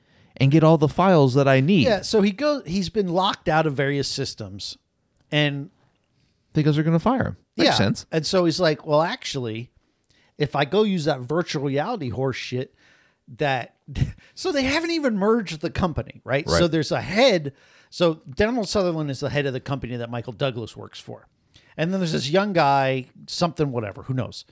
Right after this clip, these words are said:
Speaker 1: Who cares?
Speaker 2: Doctor Butts.
Speaker 1: Yep.
Speaker 2: And he is the head of the company they're gonna merge with. And he's been allowed to hold on to Alchemax, and he's got it in his hotel room, which is the fanciest hotel room.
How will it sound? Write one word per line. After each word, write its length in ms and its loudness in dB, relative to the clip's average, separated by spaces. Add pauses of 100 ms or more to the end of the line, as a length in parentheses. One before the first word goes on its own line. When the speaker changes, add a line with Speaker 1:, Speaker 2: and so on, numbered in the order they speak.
Speaker 1:
Who 100 0
cares? 240 -4 (180)
Speaker 2:
Doctor 240 -2
Butts. 460 -8
Speaker 1:
Yep. 160 -4 (240)
Speaker 2:
And 280 -2
he 540 -2 (100)
is 180 -2
the 100 0
head 180 0
of 160 -2
the 80 -4
company 340 -2
they're 120 -4
gonna 200 -8
merge 360 -4
with. 280 -20 (640)
And 220 0
he's 300 2
been 400 0
allowed 460 2
to 180 -6
hold 360 -2
on 260 0
to 80 -2
Alchemax, 920 -2
and 120 -8
he's 140 -8
got 280 0
it 120 -4
in 100 -2
his 220 0
hotel 400 0
room, 260 -4
which 180 -2
is 120 -6
the 120 -10
fanciest 680 -6
hotel 360 0
room. 220 -2